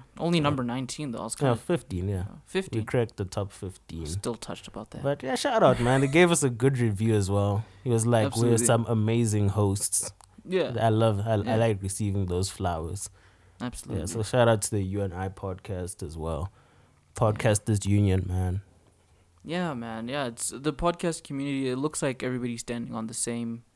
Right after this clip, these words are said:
Speaker 1: you know, the same two feet, you know, fighting the same fight, wanting
Speaker 2: Mm.
Speaker 1: to be heard, I guess, is the ultimate goal. Wanting to educate. I know, uh, uh, another friend of ours, Tabang,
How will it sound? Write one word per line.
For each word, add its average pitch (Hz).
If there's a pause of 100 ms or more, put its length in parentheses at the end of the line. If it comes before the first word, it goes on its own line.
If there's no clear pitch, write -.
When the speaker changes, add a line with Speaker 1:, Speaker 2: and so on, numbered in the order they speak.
(420)
Speaker 1:
you 127
know, 117
the 123
same 123
two 123
feet, 127 (180)
you 131
know, 123
fighting 123
the 113
same 120
fight, 120 (380)
wanting 135
Speaker 2:
Mm. 113
Speaker 1:
to 127
be 123
heard, 123 (100)
I 120
guess, 120
is 113
the 120
ultimate 117
goal. 127 (580)
Wanting 127
to -
educate. 127
I 135
know, 131
uh, 127
uh, 127
another 131
friend 135
of 123
ours, 123
Tabang, 123